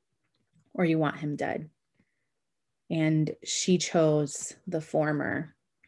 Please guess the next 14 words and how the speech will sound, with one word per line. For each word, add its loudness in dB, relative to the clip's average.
And 2
I 4
hope 6
for 4
you, 8
whoever's 4
listening, 2
if, -2
if -4
you 6
still 8
have 6
not 4
decided, 4